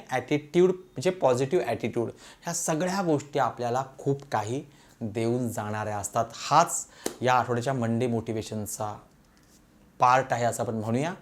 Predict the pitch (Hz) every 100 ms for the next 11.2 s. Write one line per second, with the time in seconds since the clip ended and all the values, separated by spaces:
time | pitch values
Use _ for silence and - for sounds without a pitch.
0 | - - - - _ - 139 139 175 175
1 | 175 180 226 - - - - 123 117 127
2 | 113 104 101 - _ _ - 143 143 180
3 | 180 190 196 220 - 156 127 131 123 120
4 | 117 117 117 113 - - 127 160 175 175
5 | 180 185 208 170 123 135 131 123 120 120
6 | 120 123 - - 139 156 170 180 180 185
7 | 196 139 123 180 139 139 135 139 151 -
8 | - 143 160 170 180 175 175 180 196 -
9 | 131 147 151 143 151 147 147 147 156 147
10 | 139 147 165 - - 143 151 160 165 165
11 | 175 208